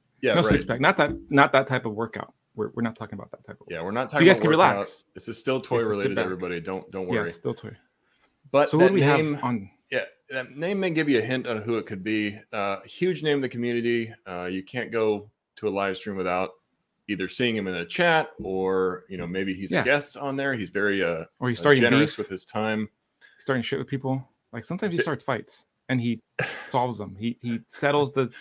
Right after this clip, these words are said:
Speaker 2: the beef. He starts them sometimes. He's all over the place. You can't go anywhere without seeing this guy somewhere.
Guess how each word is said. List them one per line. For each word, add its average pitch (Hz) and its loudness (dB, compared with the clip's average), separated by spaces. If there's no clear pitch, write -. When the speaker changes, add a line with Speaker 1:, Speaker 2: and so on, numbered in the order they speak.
Speaker 2:
the 127 -4
beef. 139 2
He 113 -10
starts 139 0
them 135 -2
sometimes. 123 -4
He's 185 4
all 208 8
over 214 4
the 180 2
place. 110 -4
You 147 -4
can't 208 4
go 156 2
anywhere 147 2
without 120 -2
seeing 120 -4
this 110 -10
guy 101 -10
somewhere. 104 -8